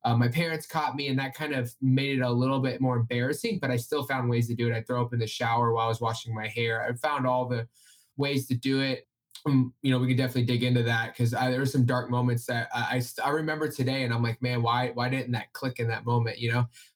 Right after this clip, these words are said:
And then, so that was when I was, I developed it when I was fifteen. And then when I was sixteen, I got saved.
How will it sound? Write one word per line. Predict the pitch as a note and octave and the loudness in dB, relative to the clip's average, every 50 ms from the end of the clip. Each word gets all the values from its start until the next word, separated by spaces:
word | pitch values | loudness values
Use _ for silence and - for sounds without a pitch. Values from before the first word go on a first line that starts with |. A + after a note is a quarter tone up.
| _ _ _ _ | _ _ _ _
And | - C3+ | 2 2
then, | C3+ B2+ A#2+ | 4 4 2
so | A#2+ A#2+ C3 B2 A#2+ A#2 A#2 | 2 0 0 0 0 0 0
that | C3 C3 C3+ | 0 0 0
was | C#3+ C#3 B2+ - | 0 0 0 0
when | C#3 B2 B2+ | 0 0 0
I | B2 B2 | 0 2
was, | B2 A#2+ A#2+ A2+ A#2 | 2 2 2 0 0
I | A#2 | 2
developed | B2+ B2+ B2 C#3+ C#3+ D3 C#3+ | 2 2 2 2 0 0 0
it | D3 B2 | -2 -2
when | A#2+ B2+ B2+ | 0 0 2
I | B2 | 2
was | A#2+ A#2+ A#2 A#2 A2+ A#2 - - _ - - - - - - - - - - - - - - | 2 2 2 2 0 -2 -6 -12 _ -20 -20 -18 -16 -16 -16 -16 -16 -16 -16 -16 -16 -4 -2
fifteen. | D3+ C3 A2+ - - A#2 G#2+ G#2 G2+ G2 - _ _ _ _ _ _ _ _ _ _ | -2 -2 -2 -2 -2 -2 -2 -2 -4 -8 -12 _ _ _ _ _ _ _ _ _ _
And | B2+ B2+ B2 | 0 2 2
then | C3 B2+ B2+ B2 | 2 2 2 2
when | C3 C3 | 2 2
I | C3 B2+ | 2 2
was | B2+ B2 A#2+ A#2+ - | 0 0 -2 -4 -4
sixteen, | - A#3 B3+ B3+ - - - C#3+ C3+ B2 A#2+ A#2 A#2 A#2+ - _ _ _ _ _ _ _ | -4 -4 -4 -4 -6 -8 -4 -2 -2 0 0 -2 -2 -4 -6 _ _ _ _ _ _ _
I | - C3 | -4 -2
got | C3 B2 G#2+ - | -2 -2 -4 -6
saved. | - - - F3+ E3 D3 B2+ A#2 A2+ A2 A2+ A#2+ - | -10 -6 -4 -4 -2 -2 -2 -2 -2 -4 -6 -6 -8